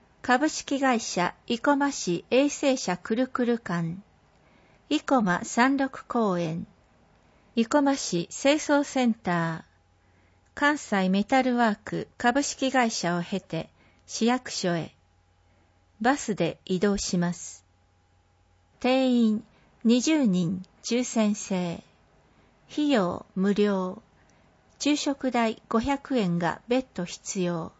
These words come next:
申し込み、問い合わせ。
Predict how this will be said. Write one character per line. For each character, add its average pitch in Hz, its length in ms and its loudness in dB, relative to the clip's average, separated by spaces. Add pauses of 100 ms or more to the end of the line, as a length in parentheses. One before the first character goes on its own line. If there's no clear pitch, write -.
(1080)
申 247 180 4
し - 180 -8
込 247 160 2
み、 208 280 2 (120)
問 214 240 2
い 226 60 2
合 202 80 0
わ 190 120 -2
せ。 - 320 -6